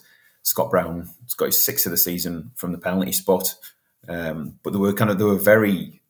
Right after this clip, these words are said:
a very kind of handy unit. Obviously, the, the sending off of the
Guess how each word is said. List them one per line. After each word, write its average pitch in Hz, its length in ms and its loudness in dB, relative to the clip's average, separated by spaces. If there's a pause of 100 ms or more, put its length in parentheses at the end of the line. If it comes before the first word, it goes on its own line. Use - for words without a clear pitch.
a - 60 -12 (240)
very 98 220 2
kind 92 180 -2
of - 60 -10
handy 87 280 -6
unit. 90 280 2
Obviously, 87 320 -2
the, 85 280 0 (460)
the - 60 -2
sending 113 300 6
off 101 200 4
of - 100 -4
the 92 440 2